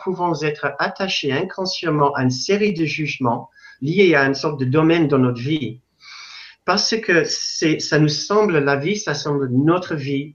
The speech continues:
et on ne peut pas imaginer être quelqu'un qui n'a pas ce genre de problème. Euh,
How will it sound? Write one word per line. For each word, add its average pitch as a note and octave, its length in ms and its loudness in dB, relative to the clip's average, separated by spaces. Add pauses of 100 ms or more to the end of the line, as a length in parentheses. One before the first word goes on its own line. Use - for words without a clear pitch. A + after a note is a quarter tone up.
et C3+ 120 2
on C#3 100 0
ne D3 80 -4
peut D3 120 -8
pas A3 180 0
imaginer D3+ 680 0
être F3+ 380 -4
quelqu'un D3 560 -2
qui - 140 -2
n'a C#3+ 340 -2
pas G#3 400 2
ce - 320 -2
genre D3 240 0
de D3+ 80 -4
problème. D#3+ 560 0 (840)
Euh, C#3 160 4